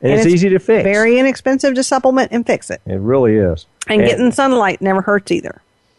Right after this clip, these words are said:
Speaker 1: Oh, no.
Speaker 2: 'Cause we
Speaker 1: <laughs>
Speaker 2: always, we always tell people both. Because,
Speaker 1: That's
Speaker 2: yes,
Speaker 1: the cheapest way to do it,
Speaker 2: you
Speaker 1: really.
Speaker 2: wanna correct vitamin D deficiency with sunlight.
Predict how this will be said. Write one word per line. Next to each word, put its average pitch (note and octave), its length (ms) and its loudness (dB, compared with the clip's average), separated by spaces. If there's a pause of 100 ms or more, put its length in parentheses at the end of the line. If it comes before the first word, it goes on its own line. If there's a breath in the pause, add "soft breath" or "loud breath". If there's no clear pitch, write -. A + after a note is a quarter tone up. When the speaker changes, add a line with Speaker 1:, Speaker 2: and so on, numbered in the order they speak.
(180)
Speaker 1:
Oh, A2+ 240 2
no. F#2 240 -2 (220)
Speaker 2:
'Cause F3 200 -2
we A#3 160 2
Speaker 1:
<laughs> - 0 -
Speaker 2:
always, G#3 460 0
we C4+ 140 0
always A4+ 260 2
tell A3 160 -2
people F#3+ 240 0
both. F3+ 440 -4
Because, A#3 280 0 (160 loud breath)
Speaker 1:
That's B3 220 0
Speaker 2:
yes, D4 320 0
Speaker 1:
the - 100 -16
cheapest - 380 0
way A2 160 2
to A2 80 0
do D#3 180 2
it, - 60 2
Speaker 2:
you - 80 2
Speaker 1:
really. A3+ 180 2
Speaker 2:
wanna F4 200 2
correct B3 360 0
vitamin G#3 380 0
D F#3+ 100 4
deficiency F3 560 0
with E3 140 0
sunlight. D#3+ 480 -6